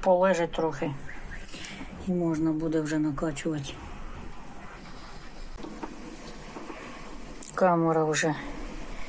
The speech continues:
підсохла. Ну, пишуть, що двадцять чотири години, але я гадаю, що можна вже. Не знаю, що тут, тут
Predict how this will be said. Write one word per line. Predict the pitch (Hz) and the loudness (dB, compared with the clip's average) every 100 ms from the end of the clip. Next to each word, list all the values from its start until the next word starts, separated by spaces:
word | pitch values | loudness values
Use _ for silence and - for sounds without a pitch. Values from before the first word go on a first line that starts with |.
| - - - - - - - | -4 -6 -8 -8 -10 -10 -8
підсохла. | - 170 - 233 254 240 220 202 - - - - - - - | -4 -2 2 4 4 4 2 2 -6 -10 -8 -8 -8 -6 4
Ну, | 226 | 4
пишуть, | - 202 - - | 6 2 4 4
що | - | 4
двадцять | 175 185 - | 6 4 4
чотири | - - 180 | 0 4 6
години, | 170 185 214 202 160 | 6 4 6 6 6
але | 156 160 165 | 4 4 4
я | 160 160 - - - - - - - | 4 0 -8 -10 -10 -8 -8 -8 0
гадаю, | 175 165 175 165 | 2 4 4 4
що | - 170 | 2 2
можна | 165 160 165 | 4 4 4
вже. | 160 160 156 - - - - - - - - - - - - - - - - - - - 165 | 2 2 2 0 -4 -6 -8 -8 -10 -10 -8 -8 -8 -10 -10 -10 -10 -10 -10 -10 -10 -6 0
Не | 160 165 | 2 2
знаю, | 156 160 156 | 2 2 2
що | - 165 | 0 -2
тут, | - 165 - | 0 -2 0
тут | 165 - | -2 -2